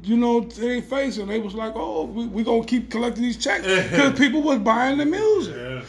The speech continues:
Speaker 1: You know what I mean? Uh, artists was going and selling five hundred thousand copies
Speaker 2: For rights
Speaker 1: before,
Speaker 2: and shit.
Speaker 1: yeah, before they are, they record companies realized that this is viable, like, these motherfuckers is moving.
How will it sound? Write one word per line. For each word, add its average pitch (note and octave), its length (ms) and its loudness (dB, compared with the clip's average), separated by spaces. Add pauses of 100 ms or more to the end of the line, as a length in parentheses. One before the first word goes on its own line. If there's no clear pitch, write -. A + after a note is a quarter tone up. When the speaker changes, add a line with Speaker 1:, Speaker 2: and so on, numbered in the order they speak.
(220)
Speaker 1:
You A3+ 80 0
know C4 60 4
what C4 100 2
I - 20 2
mean? C#4 400 2
Uh, G3 220 -6
artists B3+ 340 0
was G#3 140 -8
going A3+ 260 0
and A3 80 -4
selling A3+ 300 -2
five A#3 300 2
hundred A3+ 220 -2
thousand A#3 360 0
copies B3 540 -6 (200)
Speaker 2:
For A#2+ 120 -12
rights A#2 220 -6
Speaker 1:
before, A3 340 2
Speaker 2:
and A3+ 120 2
shit. - 80 -6
Speaker 1:
yeah, D4 320 4
before A#3+ 420 0
they B3 140 0
are, B3 240 0
they A3+ 200 2
record B3 340 -2
companies A3 260 0
realized A#3 540 4
that F#3+ 120 -10
this C4 140 -4
is A3+ 80 -6
viable, F#3+ 580 -2
like, G3 280 -4
these A#3+ 260 -4
motherfuckers G#3 440 -10
is G3+ 60 -8
moving. A#3 420 -2